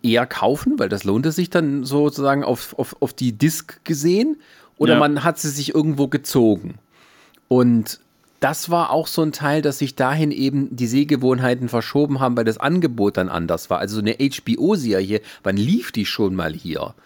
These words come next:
Speaker 1: Jetzt von
Speaker 2: Ja.
Speaker 1: Sex and the City abgesehen, aber selbst sowas wie die Sopranos wurde hier ver-, verramscht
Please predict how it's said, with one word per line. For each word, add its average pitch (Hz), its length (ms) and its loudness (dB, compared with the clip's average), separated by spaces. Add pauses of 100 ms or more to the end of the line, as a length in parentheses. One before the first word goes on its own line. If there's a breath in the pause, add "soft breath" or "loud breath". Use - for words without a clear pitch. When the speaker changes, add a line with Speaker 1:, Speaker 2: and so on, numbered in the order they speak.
(260 soft breath)
Speaker 1:
Jetzt - 160 -8
von 113 120 0
Speaker 2:
Ja. 120 120 4
Speaker 1:
Sex 127 260 0
and 113 100 4
the 104 40 2
City 113 300 -2
abgesehen, 104 460 -2
aber 92 180 0
selbst 110 240 -2
sowas 110 260 -2
wie 113 40 -4
die 104 100 0
Sopranos 120 720 -2
wurde 117 200 2
hier 156 300 0
ver-, - 280 -4 (240 loud breath)
verramscht 127 960 0